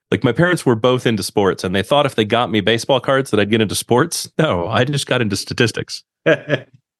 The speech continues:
Speaker 1: And so I built a little piece of software to keep track of it and kind of track the values of my cards. So I knew kind of what went up and what went down every month. Um,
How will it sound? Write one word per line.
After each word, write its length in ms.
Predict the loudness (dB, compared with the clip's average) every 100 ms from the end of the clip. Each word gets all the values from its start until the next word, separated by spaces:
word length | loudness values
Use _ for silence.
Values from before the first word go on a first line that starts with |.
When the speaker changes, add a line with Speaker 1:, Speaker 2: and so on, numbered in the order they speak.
| _ _ _ -6
Speaker 1:
And 260 | 0 2 2
so 160 | 2
I 60 | 2
built 240 | 4 2
a 60 | 4
little 160 | 4 4
piece 160 | 2
of 40 | 2
software 220 | 2 2
to 100 | 0
keep 120 | 0
track 240 | 0 0 2
of 80 |
it 140 | 2 2
and 260 | 0 -2
kind 160 | -2 -2
of 60 | 2
track 240 | 0 0
the 60 | 0
values 400 | 2 4 2 2
of 100 | 0
my 140 | 0
cards. 340 | 0 0 -2
So 100 | 0
I 60 | 2
knew 180 | 2 0
kind 200 | 0 0
of 40 |
what 160 | 2 2
went 140 | 0
up 140 | 0 0
and 100 | 0
what 140 | 0
went 180 | -2 0
down 220 | 0 2
every 140 | 0
month. 320 | 0 0 -4 -16 _ _ _ _ _ -4
Um, 600 | 0 2 2 0 -4